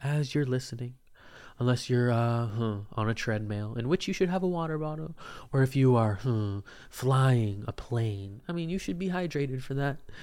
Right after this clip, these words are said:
Or if you are, uh, uh, at a D-, if you're D J ing a fucking party right now, you should probably have some, at least bev, like, at least have a beer or a fucking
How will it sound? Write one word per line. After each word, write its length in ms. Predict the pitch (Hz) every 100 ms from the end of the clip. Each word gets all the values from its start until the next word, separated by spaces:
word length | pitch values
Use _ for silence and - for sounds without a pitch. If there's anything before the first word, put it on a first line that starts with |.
| - - -
Or 160 | 139
if 120 | 135 135
you 140 | 131
are, 160 | 110 95 - - - - - - 135 - -
uh, 40 |
uh, 840 | 117 101 98 110 95 - - 110 98
at 160 | 117 120
a 140 | 113 104 -
D-, 220 | 147 143 131
if 160 | 127 147
you're 80 |
D 260 | 131 131 143
J 220 | 127 131
ing 80 | 123
a 60 | 113
fucking 420 | - 123 - 110
party 400 | - 135 131 113
right 200 | 107 107
now, 140 | 120
you 160 | 170 233
should 220 | - 208
probably 440 | - 151 156 156
have 200 | 151 -
some, 320 | 135 147 139 - -
at 100 | 135
least 380 | 110 147 - -
bev, 380 | 107 110 113 113
like, 160 | 117 120
at 100 | 113
least 260 | 139 135
have 180 | 131 113
a 40 |
beer 560 | 107 110 127 127 123 120
or 160 | 113 117
a 60 |
fucking 480 | - - - - -